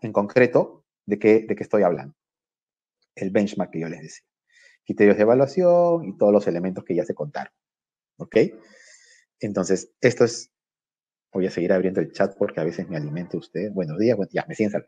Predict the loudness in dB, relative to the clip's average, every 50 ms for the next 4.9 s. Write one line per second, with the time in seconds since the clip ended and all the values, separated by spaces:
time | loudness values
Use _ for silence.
0 | _ _ -6 -6 -6 -8 _ -12 -14 -14 -14 -16 -20 -20 _ _ _ _ _ _
1 | _ _ _ -20 -20 -20 -20 _ _ _ _ 6 6 8 10 8 8 8 6 2
2 | 0 -2 -4 -8 _ _ _ _ _ _ _ -4 2 6 8 8 8 6 4 0
3 | -2 -2 0 0 0 2 4 4 2 2 2 4 4 4 4 4 4 4 4 4
4 | 6 6 6 6 4 2 2 0 2 2 4 4 6 6 4 2 0